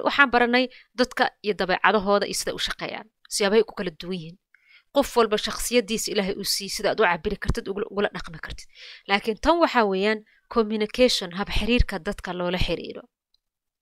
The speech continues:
Hadallada dadka lagu yiraahdo. Qof kasta marka aad la kulantid, hadalka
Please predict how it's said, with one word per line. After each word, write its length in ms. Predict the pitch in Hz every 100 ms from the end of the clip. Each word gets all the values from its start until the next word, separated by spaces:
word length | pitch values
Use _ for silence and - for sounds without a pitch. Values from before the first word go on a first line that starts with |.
| _ - - - -
Hadallada 460 | - 208 214 240 220
dadka 320 | 220 - 208 - _ _ _ _ _ _ _ _
lagu 320 | 190 202 214
yiraahdo. 540 | 220 196 175 - - - _ _ - _ -
Qof 180 | 247 -
kasta 400 | 240 - - 233
marka 220 | 240 -
aad 120 | 202
la 100 | 208
kulantid, 480 | 220 208 185 - 220 _ _ _ _ _ _ -
hadalka 560 | - 240 220 - 214